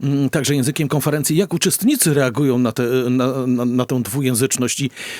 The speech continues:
jak wpisuje się ona w misję Muzeum Promowania Kultury Kaszubskiej?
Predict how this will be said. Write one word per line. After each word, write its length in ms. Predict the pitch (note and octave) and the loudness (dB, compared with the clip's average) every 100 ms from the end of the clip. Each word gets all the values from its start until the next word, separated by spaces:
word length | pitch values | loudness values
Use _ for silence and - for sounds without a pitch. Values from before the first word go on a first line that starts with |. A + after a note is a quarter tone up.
| - - | -14 -12
jak 400 | - G#2+ G3+ G#3+ | -6 0 0 0
wpisuje 440 | - E3 - F3+ D#3+ | -2 0 2 2 2
się 200 | D3+ D3+ | 0 0
ona 420 | C#3+ C#3 C3+ C3 | 0 2 0 0
w 80 | A2+ | 0
misję 280 | B2+ - B2 | -2 0 0
Muzeum 340 | A#2 C3 B2 | 0 0 -2
Promowania 400 | B2 A#2+ A#2+ A#2+ | -2 -2 -2 -2
Kultury 320 | C#3 - F#2+ | -4 -6 -8
Kaszubskiej? 500 | - - - - - | -8 -6 -6 -6 -10